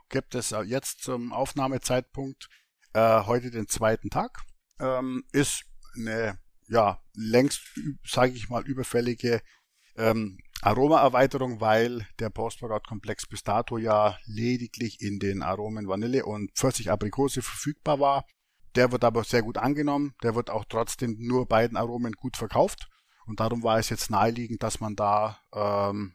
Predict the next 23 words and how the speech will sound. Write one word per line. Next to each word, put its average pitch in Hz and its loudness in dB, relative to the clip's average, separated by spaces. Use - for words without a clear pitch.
einfach 113 0
noch 110 -6
einen 123 0
oben 110 -8
drauf 120 0
legt. 160 -4
Ja, 117 8
und 131 0
auch 123 4
da 117 8
hat 135 4
man 120 0
sich - -8
halt 107 0
Gedanken 113 -4
gemacht, 113 -6
was 110 0
man 107 -8
machen 123 0
möchte. 120 -2
Man, 104 -8
wir 110 -8
haben 113 -8